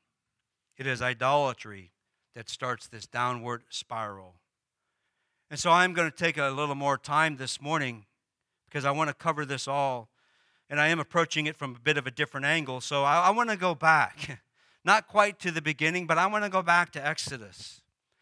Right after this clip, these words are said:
And as we, as we think about this, and as we take our mind a little bit off of maybe where we normally wanna go with this portion of Romans chapter one,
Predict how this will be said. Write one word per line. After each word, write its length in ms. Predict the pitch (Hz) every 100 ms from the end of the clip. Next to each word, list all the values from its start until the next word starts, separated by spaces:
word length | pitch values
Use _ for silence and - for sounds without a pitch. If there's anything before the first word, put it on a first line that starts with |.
| _
And 120 | 170
as 200 | 202 202
we, 160 | 170 196
as 220 | 202 190
we 160 | 160 180
think 380 | - - 240 -
about 440 | 196 175 156 151
this, 280 | 139 123 -
and 100 | 156
as 140 | 175
we 200 | 165 175 - - _
take 180 | 233 233
our 140 | 220
mind 480 | 175 175 190 196 185
a 40 |
little 220 | 160 170 165
bit 260 | 165 170 - _ _
off 320 | - 170 175 -
of 140 | 147
maybe 320 | 156 170 165
where 180 | 156 165
we 140 | 156
normally 400 | 151 160 180 175
wanna 300 | 165 160 160
go 260 | 135 156 165
with 140 | 156
this 160 | 139 156
portion 400 | - 175 165 156
of 160 | 143 131
Romans 360 | 147 156 143
chapter 460 | - 156 151 - 143
one, 540 | 76 139 135 123 104